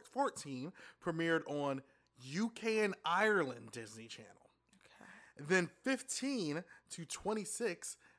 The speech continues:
Speaker 1: premiered on Australia, A B C Me.
Speaker 2: Okay. That's everywhere.
Speaker 1: Yeah.
Speaker 2: That's
Speaker 1: Right?
Speaker 2: everywhere.
Speaker 1: This is the first season. And that premiered over the course of twenty fifteen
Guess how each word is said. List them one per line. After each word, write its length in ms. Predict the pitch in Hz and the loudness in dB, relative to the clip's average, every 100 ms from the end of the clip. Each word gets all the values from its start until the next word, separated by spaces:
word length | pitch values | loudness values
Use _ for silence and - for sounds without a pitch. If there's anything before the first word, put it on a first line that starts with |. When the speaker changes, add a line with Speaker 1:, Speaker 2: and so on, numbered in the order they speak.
| _ | _
Speaker 1:
premiered 320 | 175 175 165 | -2 0 2
on 120 | 156 147 | 0 0
Australia, 840 | 156 160 - - 180 180 147 131 120 - | 0 0 0 0 2 2 2 0 -2 -6
A 160 | - 170 | -4 -4
B 180 | 160 165 | -4 -6
C 300 | - - 143 | -4 -4 -4
Me. 380 | 127 127 101 104 _ _ _ _ _ _ - | -4 -6 -10 -20 _ _ _ _ _ _ -8
Speaker 2:
Okay. 880 | 214 - - 202 180 175 196 254 349 415 _ _ _ _ _ _ _ | -8 -8 -10 -4 -2 -2 -2 -2 -2 -4 _ _ _ _ _ _ _
That's 140 | - - | -6 2
everywhere. 800 | 294 311 339 269 202 165 165 208 226 _ _ _ _ _ _ | 4 4 2 2 2 0 -4 -8 -12 _ _ _ _ _ _
Speaker 1:
Yeah. 260 | - 214 302 - _ _ _ - | -2 2 2 -2 _ _ _ -2
Speaker 2:
That's 100 | - | 4
Speaker 1:
Right? 120 | 208 | 6
Speaker 2:
everywhere. 680 | 311 302 339 262 196 185 175 | 4 4 2 2 0 0 2
Speaker 1:
This 140 | 180 | 2
is 140 | 240 240 | 2 0
the 80 | 262 | 0
first 280 | 277 277 | 2 2
season. 340 | - 294 175 123 196 185 | 2 -2 -4 -8 -14 -12
And 360 | 165 190 190 175 - _ | -6 -2 -2 -2 -8 _
that 240 | 165 214 - | -2 0 0
premiered 580 | 247 190 165 202 254 302 - _ - | 0 0 0 0 0 -4 -8 _ 0
over 240 | 180 180 | 0 2
the 80 | 180 | -2
course 360 | - 180 170 - | 0 -2 -2 -2
of 320 | 151 143 135 - _ _ _ _ - | 0 0 0 -4 _ _ _ _ -12
twenty 400 | - 151 160 208 | -10 -4 -2 -2
fifteen 800 | 220 226 214 - 208 220 247 285 | -2 -2 -2 -4 -8 -4 -2 -4